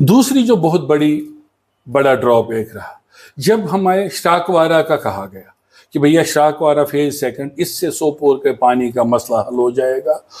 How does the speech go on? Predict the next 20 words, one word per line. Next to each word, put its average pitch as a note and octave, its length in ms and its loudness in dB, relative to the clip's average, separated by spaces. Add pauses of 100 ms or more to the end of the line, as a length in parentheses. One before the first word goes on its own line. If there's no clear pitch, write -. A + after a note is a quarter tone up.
(160)
और E3 140 4
ये F3+ 220 2
scheme F#3+ 380 -6
three G3+ 280 -2
point G3+ 340 -6
three F#3 180 -2
seven F3+ 360 0
एमडीजी D#3 500 -2
के D3+ 160 -12
लिए B2+ 160 -2
बनी A2+ 220 -8
थी, - 200 -20 (680)
million D3+ 420 2
gallons C3 360 2
per A2+ 180 -8
day G#2+ 300 -6
के A2 60 -20
लिए A2 140 -16
बनी G2+ 220 -20
थी। - 220 -20